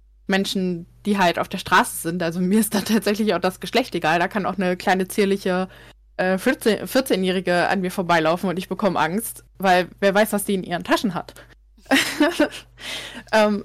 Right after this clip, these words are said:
gibt ja heute wahnsinnig viele Selbstverteidigungswaffen und so weiter. Ähm,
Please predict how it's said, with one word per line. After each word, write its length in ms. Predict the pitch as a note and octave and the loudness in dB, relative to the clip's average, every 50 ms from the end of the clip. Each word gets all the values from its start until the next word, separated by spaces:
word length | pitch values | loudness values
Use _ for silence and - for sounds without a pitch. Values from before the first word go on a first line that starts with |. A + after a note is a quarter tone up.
| - - - | -8 -4 -2
gibt 160 | B3+ B3 - | -2 2 2
ja 100 | B3+ A3+ | 2 4
heute 400 | A3 G3 F3+ F#3 F#3 F3 F3 F3 | 4 4 4 4 2 2 2 4
wahnsinnig 380 | G#3 G3+ G3+ G3 F#3+ G#3 G3+ - | 2 2 2 2 -2 -4 -2 -2
viele 200 | G#3+ F#3+ F#3+ F#3 | 0 0 2 2
Selbstverteidigungswaffen 1040 | F#3 F#3 F#3 - G#3+ - - G3 F3 F3 F3 F3 F3+ F3+ - - F#3+ - - F3+ | 2 2 2 -2 -4 0 0 0 0 0 -4 -6 -6 -4 -2 -2 -2 -2 -4 -6
und 140 | - - F#3 | -6 -6 -8
so 100 | - F3+ E3+ | -8 -6 -6
weiter. 580 | E3+ E3+ E3+ F3 G3 F3+ F3+ F#3 G3 G3 - - | -4 -4 -4 -2 -2 0 0 0 0 -2 -2 -2
Ähm, 460 | F3 F3+ E3+ E3 E3+ F3 E3+ F3 F3 | 0 0 2 0 0 -2 -6 -8 -10